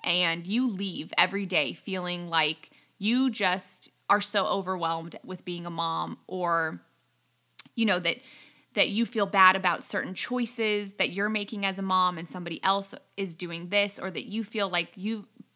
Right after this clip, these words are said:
there's pressure being put on you to do certain things in your parenting style, that's not a group of people that you want to be in. So remove yourself and find people who make you feel positive.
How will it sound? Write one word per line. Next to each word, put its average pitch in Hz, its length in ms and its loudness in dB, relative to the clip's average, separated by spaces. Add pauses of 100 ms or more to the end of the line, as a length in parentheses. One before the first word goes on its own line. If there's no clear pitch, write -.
(100)
there's 202 260 -2
pressure 208 480 -2
being 180 260 -8
put 196 220 -6
on 180 220 -2
you 175 160 -8
to - 120 -12
do 175 220 -6
certain 180 360 -6
things 165 580 -6
in 190 140 -4
your 165 120 -8
parenting 170 540 -8
style, 160 500 -4 (280)
that's 254 260 -2
not 226 340 2
a 247 40 -6
group 202 360 -6
of 190 160 -10
people 190 380 -6
that 165 160 -6
you 196 180 -4
want 160 500 -6 (180)
to 214 120 0
be 208 280 -6
in. - 280 -10
So 214 260 0
remove 226 440 4
yourself - 500 0 (100)
and 220 200 2
find 247 640 4 (360)
people 180 540 0
who 190 340 -6 (280)
make 190 360 0
you 190 80 -6
feel 170 240 -4
positive. - 580 -8